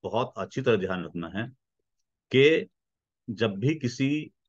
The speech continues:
भाव का आप रिजल्ट देखते हैं, किसी ग्रह की अंतर्दशा आती है, तो आप ये चेक कर लीजिए कि वो किस भाव से तीसरा, छठा या ग्यारहवाँ है। जिस भाव से वो तीसरा, छठा या ग्यारहवाँ है,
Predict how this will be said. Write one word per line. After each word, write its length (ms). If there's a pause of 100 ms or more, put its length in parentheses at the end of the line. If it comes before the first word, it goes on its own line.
(560)
भाव 380
का 120
आप 300
रिजल्ट 260
देखते 320
हैं, 220
किसी 220
ग्रह 220
की 100
अंतर्दशा 480
आती 340
है, 200 (540)
तो 100
आप 220
ये 180
चेक 320
कर 140
लीजिए 420 (640)
कि 60
वो 160
किस 320
भाव 220
से 160
तीसरा, 440
छठा 320
या 120
ग्यारहवाँ 380
है। 160 (720)
जिस 240
भाव 240
से 140
वो 140 (100)
तीसरा, 320
छठा 300
या 140
ग्यारहवाँ 440
है, 160